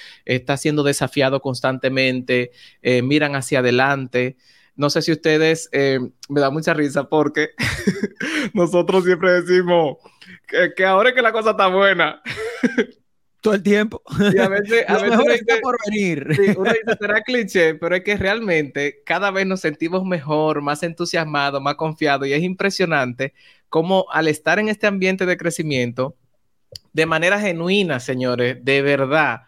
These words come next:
Speaker 1: yo estoy hoy más emocionado que hace diez años. Yo estoy hoy más convencido de las posibilidades que, que se van presentando que hace diez años, y no es cliché, es porque estoy en un entorno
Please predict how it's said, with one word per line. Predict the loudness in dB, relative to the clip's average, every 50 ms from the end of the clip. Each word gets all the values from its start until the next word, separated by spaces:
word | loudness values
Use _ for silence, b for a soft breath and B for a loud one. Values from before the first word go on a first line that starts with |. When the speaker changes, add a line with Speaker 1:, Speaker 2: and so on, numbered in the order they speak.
| _ _ _ _ _ _ _ _ _ _ _
Speaker 1:
yo | -2 0 0
estoy | 0 -2 -2 0 0 0 0 -2 0
hoy | 2 2 2 2 2
más | 0 0 -2
emocionado | -2 -2 -2 -4 -2 -2 -2 0 0 0 0 0 -2 -4 -6
que | -4 -2 -2
hace | -2 -2 -4 -4
diez | -2 -2 -2 -2 -2 -2
años. | 0 0 -2 -4 -6 -10 -12 _ _ _ _ _ _ -2
Yo | 0 0
estoy | 0 0 0 -2 0 0 2
hoy | 2 2 4 2 2
más | 2 2 0 -2 -2 -2
convencido | -2 -2 -2 -2 0 0 0 0 0 -2 -4 -6 -8 -6 -4 -2 0 0 2 2 2 0 0 -2 _ b b b b b b b
de | 0 2 2 4 4 2 2
las | 2 2 0 0 -2
posibilidades | -4 _ -4 -2 0 -2 0 2 2 2 2 2 2 2 2 2 0 -2 -4 -6 -12
que, | -6 -2 0 0 0 0 -2
que | -4 -6
se | -2 -2 0
van | 0 0 0 0
presentando | -2 -4 -2 -2 -4 0 0 0 0 0 -2 -4 -4 -6 B B B B B
que | _ 0 0
hace | 2 2 2 0 0
diez | 2 2 0 0 0
años, | 0 0 0 0 0 -2 -2 -2
y | -2
no | 0 0
es | -2 -2
cliché, | 0 0 -2 -2 0 0 2 2 2 2
es | 0
porque | -2 -4 -4 -2 -2 -4 -4
estoy | -4 -2 0 0 0 2
en | 0 -2
un | -2 -2
entorno | -4 -2 0 0 0 0 -2 -4 -6 -8